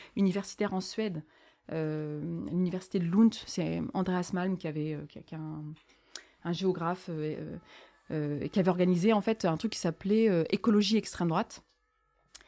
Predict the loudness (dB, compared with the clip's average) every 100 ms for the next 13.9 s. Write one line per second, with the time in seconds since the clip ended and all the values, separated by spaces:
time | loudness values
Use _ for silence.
0 | -20 _ -6 -6 0 0 2 -2 0 2
1 | 2 0 -4 -2 0 0 0 -2 -4 -6
2 | -2 -2 0 -2 0 0 0 0 -2 -4
3 | -4 -6 _ -12 -8 -8 -10 -14 -20 -20
4 | _ _ _ -14 -10 -10 -12 -12 -10 -10
5 | -12 -12 -6 -2 -2 0 0 0 0 -2
6 | -8 -20 _ _ _ -2 0 0 0 2
7 | 0 -2 -4 -6 -6 -10 -20 -20 _ _
8 | _ _ -8 -6 0 0 0 0 0 0
9 | 0 0 0 -2 -2 -4 0 0 0 -4
10 | -4 -4 -6 -8 -12 -14 _ -12 -12 -12
11 | -6 2 2 2 0 2 4 6 6 4
12 | -2 _ -2 -2 -2 0 2 4 2 4
13 | 4 4 2 2 4 4 2 -8